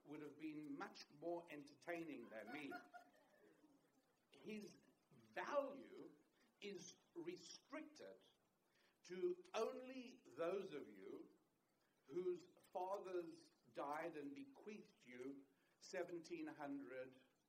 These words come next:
apartment units in New York. Now, I'm not suggesting in any way that any old fool can convert, uh, forty million into four billion. Uh,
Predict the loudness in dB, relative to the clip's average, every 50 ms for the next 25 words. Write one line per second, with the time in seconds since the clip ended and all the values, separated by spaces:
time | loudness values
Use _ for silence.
0 | _ -20 -20 -20 -18 -18 -12 -8 -8 -6 -2 2 4 4 4 2 -2 -8 -10 -10
1 | -10 -10 -8 -6 -6 -6 -6 -8 -12 -14 -18 -20 -20 -20 -20 -20 -20 -20 -20 -20
2 | -20 -20 -20 -20 -20 -20 -20 -20 -20 -20 -20 -20 -20 -20 -20 -14 -12 -10 -10 -10
3 | -10 -8 -8 -6 -4 -2 0 -2 -2 -4 -10 -18 -20 -20 _ _ _ _ -20 -20
4 | -20 -20 -18 -6 0 4 6 6 6 4 2 -4 -14 -20 -12 _ -2 0 2 2
5 | 2 0 -2 -2 0 2 4 4 4 2 0 -6 -8 -8 -8 -6 -4 -4 -4 -4
6 | -4 -6 -6 -6 -4 -2 -2 -2 0 0 -2 -2 -2 0 0 0 0 -2 -6 -12
7 | -16 -20 -20 _ _ -20 -20 -20 -10 -2 2 2 2 2 0 -4 -4 -2 2 2
8 | 4 4 4 2 2 0 -4 -2 0 0 2 2 0 -2 -4 -6 -6 -6 -6 -6
9 | -4 -4 -4 -4 -4 -6 -4 -2 0 0 -2 -4 -8 -16 -20 -20 -20 -20 -20 _
10 | _ _ _ _ _ -20 -20 -20 _ -6 -4 -2 -2 -2 -2 -4 -8 -12 -18 -20
11 | -20 -20 -20 -14 -4 0 0 0 0 0 -4 -4 -2 -2 0 0 2 2 2 0
12 | -2 -4 -6 -10 -12 -12 -12 -12 -14 -14 -14 -10 -4 -2 -2 -2 -2 0 0 0
13 | 2 2 0 -2 -4 -8 -12 -16 -20 -20 _ _ _ _ _ _ _ _ _ _
14 | _ _ _ _ _ -20 -20 -20 _ _ _ _ -4 -4